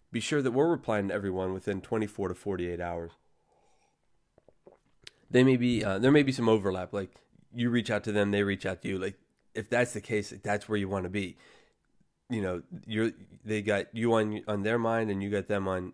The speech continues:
on your mind, and, and that, that, you know, that can turn out to work out really well. And regardless if, and again, regardless if you think they're gonna be a great connection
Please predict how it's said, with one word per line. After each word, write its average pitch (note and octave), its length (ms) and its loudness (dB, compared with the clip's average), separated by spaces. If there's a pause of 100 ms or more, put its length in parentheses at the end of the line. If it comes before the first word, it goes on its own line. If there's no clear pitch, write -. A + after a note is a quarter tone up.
on F#2+ 120 -4
your G2 160 0
mind, F2 340 -4
and, F#2+ 260 -6
and F#2+ 200 -4
that, F#2+ 300 -4
that, G2+ 260 -8
you G2+ 80 -6
know, F#2+ 100 -2
that F#2+ 180 -4
can F#2+ 180 -8
turn F#2 220 -6
out F2+ 140 -6
to F#2+ 60 -6
work F#2 220 -6
out F2+ 160 -4
really F#2 220 0
well. F2+ 320 -2 (1500)
And A2+ 180 0
regardless C3+ 460 2
if, A2+ 120 -8
and A2 360 -2
again, G2 320 0 (340)
regardless A#2 480 2
if G#2 140 -8
you A2 40 -4
think G#2+ 220 -2
they're G#2 140 -2
gonna G2 160 -2
be F#2+ 100 -2
a F#2 40 -2
great F#2+ 220 -4
connection F#2 540 -6